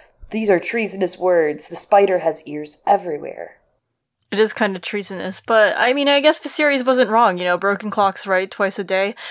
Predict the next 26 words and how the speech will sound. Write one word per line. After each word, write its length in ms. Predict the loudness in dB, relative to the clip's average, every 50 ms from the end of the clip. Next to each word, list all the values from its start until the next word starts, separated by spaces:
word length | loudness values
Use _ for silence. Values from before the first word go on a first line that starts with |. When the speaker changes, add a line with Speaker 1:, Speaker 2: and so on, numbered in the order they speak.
| -10 0
Speaker 2:
They 120 | 2 2 4
do 140 | 6 6 4
still 200 | 4 4 2 2
toast 220 | 4 4 2 2 2
to 60 | 0
the 140 | 0 0 0
Targaryens 640 | 2 0 0 0 0 -2 -2 -2 -4 -6 -6 -6
in 80 | -8 -6
some 240 | -4 -2 -2 -2 -2
places, 580 | -2 -4 -4 -4 -4 -6 -8 -8 -6 -6 -4
uh, 280 | 0 2 2 2 2 0 -4 -16 -20 -20 -20 -20 -20 -20 -20 _ _ -10
uh, 180 | -6 -6 -6 -4
but 120 | -6 -6
it's 140 | -8 -8 -4
funny 160 | -4 -2 -2
that's 240 | 0 -2 -4 -4 -4
shown 240 | -6 -4 -4 -4 -4
here 160 | -2 -2 -2
as 160 | -2 -2 -4
a 40 | -8
kind 160 | -6 -6 -6
of, 80 | -4 -4
like, 220 | -4 -6 -6 -6 -8 -8
a 80 | -8
drunken 400 | -6 -4 -6 -6 -6 -8 -10 -10
joke. 480 | -8 -6 -6 -6 -8 -10 -14 -16 -18